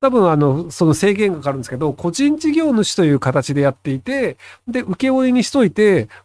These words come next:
で、実態としてはその、あの、ドライバーが一人か二人かっていうのは問わないみたいな。なので仕事を受ける段階では二人いるという体で仕事を受けるんだけど、実態としては一人しかいないから、まあ、結果長時間になってしまいましたよね、みたいな感じの、多分抜け道をみんなやるようになると思うんですよね。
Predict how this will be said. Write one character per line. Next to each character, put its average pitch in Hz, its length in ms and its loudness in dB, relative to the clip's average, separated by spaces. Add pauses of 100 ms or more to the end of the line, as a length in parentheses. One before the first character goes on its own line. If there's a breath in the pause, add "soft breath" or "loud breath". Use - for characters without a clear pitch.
で、 262 140 -4
実 185 300 -6
態 302 160 2
と 330 100 2
し - 80 -4
て 370 60 -2
は 349 80 0
そ 208 100 0
の、 170 240 4
あ 156 60 2
の、 151 280 0
ド 156 120 2
ラ 196 100 4
イ 208 80 -2
バ 208 140 0
ー 202 40 -4
が 196 60 -6
一 - 160 -8
人 220 120 -6
か 156 100 0
二 156 180 -4
人 156 80 -4
か 147 120 0
っ 120 40 -2
て 135 120 -4
い - 20 2
う - 20 2
の 127 80 2
は 120 80 -2
問 131 140 0
わ 180 100 6
な 151 140 0
い 117 40 -2
み 110 60 -4
た 110 100 -4
い 101 60 -4
な。 92 120 -12 (340 soft breath)
な 254 60 0
の 254 60 -2
で 208 60 -6
仕 - 160 -6
事 254 240 -6
を 277 60 -2
受 262 140 -6
け 277 40 -2
る 247 60 -6
段 196 180 0
階 185 160 2
で 254 80 2
は 208 60 -2
二 196 220 -2
人 202 80 0
い 214 40 2
る 220 100 2
と 196 100 0
い 156 60 4
う 151 60 0
体 240 220 0
で 190 80 0
仕 - 100 -8
事 165 220 -6
を 165 40 -4
受 156 120 -8
け - 20 -4
る 165 80 -6
ん - 20 -6
だ 147 80 -6
け 139 60 -8
ど、 285 220 -8 (240 loud breath)
実 151 160 -6 (100)
態 226 160 -2
と 247 80 -4
し - 80 -4
て - 80 -2
は 247 60 0
一 - 120 -6
人 196 120 2
し - 80 -6
か 156 120 0
い 147 60 2
な 139 80 4
い 131 60 2
か 143 100 0
ら、 269 240 4
ま 165 200 -2
あ、 - 40 -4
結 156 200 -6
果 185 120 -4
長 196 160 -2
時 190 100 -6
間 147 140 -4
に 135 60 -6
な 143 60 -4
っ - 20 -8
て 143 100 -8
し 127 100 -10
ま 127 60 -4
い 117 60 -4
ま 127 100 -6
し - 80 -12
た 156 60 -6
よ 214 120 -2
ね、 262 140 -4
み 202 80 -8
た 147 80 -8
い 123 60 -6
な 117 80 -12
感 131 180 -6
じ 175 60 -8
の、 262 260 -6 (340 loud breath)
多 370 80 -4
分 220 200 0
抜 165 80 2
け 294 160 -4
道 320 300 -2
を - 20 -2
み 294 140 0
ん 285 40 2
な 285 100 2
や 269 160 4
る 277 60 0
よ 302 100 0
う - 20 0
に 214 60 -2
な 147 60 0
る 127 60 -4
と 131 80 -4
思 117 80 -6
う - 0 -
ん - 20 -6
で - 60 -12
す - 60 -10
よ 104 40 -10
ね。 101 220 -16